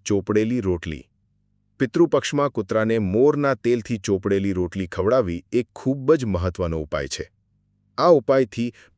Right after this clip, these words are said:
પિતૃદોષ અને શનિદોષ દૂર થાય છે. મોરનું તેલ શનિનું પ્રતીક છે અને કૂતરો યમરાજનું દૂત છે. આ બંનેના સંયોગથી ઘરમાંથી નકારાત્મક ઉર્જા દૂર થાય છે.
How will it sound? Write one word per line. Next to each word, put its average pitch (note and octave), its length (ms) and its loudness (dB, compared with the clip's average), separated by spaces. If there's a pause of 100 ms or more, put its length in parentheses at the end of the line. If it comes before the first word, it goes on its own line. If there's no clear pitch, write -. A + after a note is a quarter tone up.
પિતૃદોષ C#3+ 680 4
અને A2+ 200 0
શનિદોષ B2+ 640 0
દૂર G#2+ 260 0
થાય C#2+ 240 -6
છે. - 180 -10 (580)
મોરનું C#3+ 580 2
તેલ A#2+ 300 2 (160)
શનિનું F#2 500 -2
પ્રતીક A#2+ 400 -2
છે D3+ 220 -2 (180)
અને B2 200 0
કૂતરો E2+ 420 -2 (320)
યમરાજનું A#2+ 760 2
દૂત G#2 240 2
છે. - 180 -8 (640)
આ D#3+ 160 0
બંનેના C#3 480 2
સંયોગથી G2 680 0 (280)
ઘરમાંથી C3 600 0
નકારાત્મક A#2 800 0
ઉર્જા G2+ 380 2
દૂર A#2 280 0
થાય D2 220 -6
છે. - 180 -10